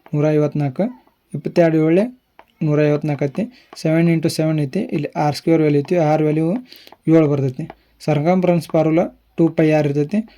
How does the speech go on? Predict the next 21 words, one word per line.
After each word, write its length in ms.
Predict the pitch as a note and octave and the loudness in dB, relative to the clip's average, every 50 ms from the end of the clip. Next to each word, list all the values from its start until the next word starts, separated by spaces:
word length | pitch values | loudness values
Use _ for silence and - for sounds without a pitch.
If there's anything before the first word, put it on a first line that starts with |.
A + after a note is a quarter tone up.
| _ - - _ | _ -20 -20 _
ಟೂ 80 | - E3+ E3 D#3+ | 0 2 2 2
into 200 | D#3 D#3 D3+ G#3+ A#3 B3+ B3+ - | 2 0 0 0 -2 -2 -4 -6
twenty 240 | - D#3 D3+ D3+ D#3+ D#3 | -6 -4 -2 -2 -2 0
two 100 | - D#3+ D#3 D3+ | 0 0 2 2
by 100 | D#3+ D#3 - - | 0 0 -2 -2
seven 240 | - D#3 D#3 D#3 D#3 D3+ | -2 -2 0 0 0 -2
into 180 | D3+ D3 - A3 B3+ B3+ - _ _ _ _ _ _ _ | -2 -2 -2 -4 -4 -6 -12 _ _ _ _ _ _ _
two 100 | - D#3+ D3+ C#3+ | -2 0 0 0
ಆಕತಿ. 300 | - D3 C3+ B2+ F#3 G#3 B3 - _ _ _ _ _ _ _ _ _ _ _ _ _ _ _ - - - | 0 -2 -4 -2 -4 -4 -4 -6 _ _ _ _ _ _ _ _ _ _ _ _ _ _ _ -14 -2 0
ಸೆವೆನ್ 260 | E3 D#3 D#3+ D#3+ D#3+ D3+ | 2 2 4 2 2 2
ಬರ್ತೈತಿ 280 | D3+ D3 D3 C#3 D3+ D3 | 2 0 2 2 2 2
ಆರ್ 100 | D3 D3+ D3+ | 2 2 2
ವ್ಯಾಲ್ಯೂ. 200 | D3 D3 E3 G3+ G#3+ F#3 D#3+ - - _ _ - _ | 0 0 0 0 0 0 0 -2 -6 _ _ -4 _
ಟೂ 80 | D#3+ D#3 D3 - | -2 0 2 2
ಟೂ 60 | D#3+ D#3+ D#3 | 2 2 2
ಈ 20 | D3 - | 0 0
ಸೆವೆನ್ 220 | - D#3 D#3 E3 D#3+ | 0 0 -2 0 0
ಸೆವೆನ್ 160 | F3 E3 D#3 D3 | -2 -2 0 0
ಕ್ಯಾನ್ಸಲ್ 320 | D#3 D3+ C#3+ - F3 D#3+ E3+ F3 | -2 -2 0 -2 0 2 2 2
ಆಗಿ 140 | F3+ F3+ G3 G#3+ - - - - - _ _ - - D#3 | 4 2 -2 -4 -6 -14 -20 -20 -20 _ _ -6 -2 2
ನಲವತ್ನಾಲ್ಕು 460 | D3 D3 D3+ D3 E3 D#3+ D#3 C#3+ | 4 4 2 2 2 -2 -2 -2